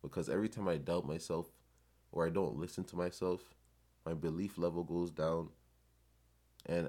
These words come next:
I don't like feeling unsure about myself. I like to be sure about what I'm doing because my path in life is irregular, but I'm trying to create a regular life.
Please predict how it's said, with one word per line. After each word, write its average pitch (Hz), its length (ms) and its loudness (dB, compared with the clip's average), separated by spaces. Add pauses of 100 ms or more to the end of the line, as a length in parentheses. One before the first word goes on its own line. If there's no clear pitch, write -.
I 101 120 2
don't 107 160 4
like 95 160 2
feeling 98 340 0
unsure 85 720 0 (260)
about 82 280 2
myself. 80 460 -4
I 76 80 2
like 92 220 0
to - 80 -6
be 90 300 -4 (840)
sure 98 540 4
about 85 240 4
what 90 160 6
I'm 85 140 2
doing 87 240 4
because 78 300 -2
my 85 100 2
path 85 400 0 (280)
in 85 180 -2
life 82 320 0
is 78 300 -4
irregular, 85 760 0 (480)
but 76 80 -2
I'm 82 80 2
trying 95 200 6
to 85 60 6
create 92 500 2
a 80 60 2
regular 85 420 2
life. 76 520 -2